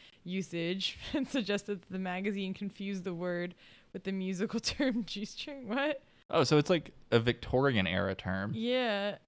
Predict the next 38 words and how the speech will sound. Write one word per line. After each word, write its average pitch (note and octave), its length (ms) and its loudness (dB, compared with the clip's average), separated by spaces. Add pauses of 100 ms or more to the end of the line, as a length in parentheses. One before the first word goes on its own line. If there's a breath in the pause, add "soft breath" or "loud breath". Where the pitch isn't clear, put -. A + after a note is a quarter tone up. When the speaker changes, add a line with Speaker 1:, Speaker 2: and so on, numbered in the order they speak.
(180)
Speaker 1:
Yeah. C4 220 2
Oh, C#4+ 240 8
it's A3+ 260 2 (260)
a G#3 60 -6
reference A3 640 -2
to G#3+ 160 -4
the F#3+ 100 -4
narrowest F#3+ 520 -2
string F3 260 -4
on E3+ 140 -4
a E3+ 60 -4
violin. D#3 760 -2 (400)
No. G3+ 260 6
Speaker 2:
Hmm. G2 220 0 (440)
Speaker 1:
As G3+ 160 -4
the - 80 -4
narrowest G#3+ 400 4
string F#3+ 140 -2
on F3+ 80 -2
the F3 60 -4
violin F3 360 0
is E3+ 120 -6
the - 140 -12
E C#4+ 220 2
string. F#3 400 -2
Nope. A#3+ 220 -4 (320)
I G3 60 -6
lied. G#3 300 -4 (120)
That's G#3 180 -14
not G#3 160 -8
it. G3+ 160 -8 (800)
Why G#4 460 0
is G#4+ 60 -8
it A4 120 -8
called A#4+ 340 -6
that? F3+ 280 -4 (1120)
Girdle A#3 500 4
string? C4+ 600 -2